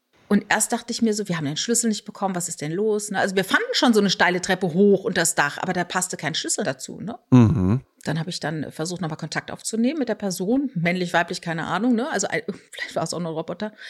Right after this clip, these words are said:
Speaker 1: mit dem ich da, äh, bei Booking, Booking in einem Chat-Funktion gesprochen habe, die auch
Speaker 2: Aha.
Speaker 1: mir den Code geschickt hat. Und habe halt gesagt, "Wo ist denn hier der,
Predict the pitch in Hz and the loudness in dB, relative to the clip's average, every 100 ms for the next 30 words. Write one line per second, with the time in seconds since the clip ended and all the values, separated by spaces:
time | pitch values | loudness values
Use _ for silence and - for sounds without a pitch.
0 | - - 196 202 190 190 180 - 175 175 | -18 -6 -2 -2 -2 -2 -2 0 -2 -4
1 | 156 - 208 220 - 220 240 214 190 175 | -6 -8 -6 -6 0 -2 0 -6 -6 -6
2 | - 240 - 185 - 196 - 180 165 185 | 0 0 0 -6 -6 -6 -6 -8 -6 -6
3 | 196 180 160 208 247 - 101 90 104 110 | -4 -4 -4 -4 -2 2 2 2 2 2
4 | 165 170 214 220 180 160 - 226 - - | 2 -2 -4 -2 -6 -10 -8 -8 -8 -20
5 | - _ 214 220 220 208 - - 240 - | -20 _ 0 0 0 -2 -2 -4 -4 2
6 | 208 202 214 190 | 2 4 2 2